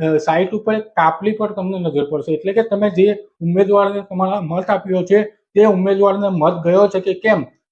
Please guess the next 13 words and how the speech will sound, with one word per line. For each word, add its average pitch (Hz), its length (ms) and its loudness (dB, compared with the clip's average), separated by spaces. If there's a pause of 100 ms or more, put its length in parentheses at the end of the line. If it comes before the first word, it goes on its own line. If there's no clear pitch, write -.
તે 233 220 8
તમે 214 380 4
એ 214 40 4
કાપલી 208 400 0
ઉપર, 202 300 2
અ, 190 60 0 (560)
નિહાળી 175 400 2
શકો 202 320 2
છો 208 120 0
અને 208 180 2
કાપલી 185 420 -2
જોઈને 185 260 2
તમે 190 300 0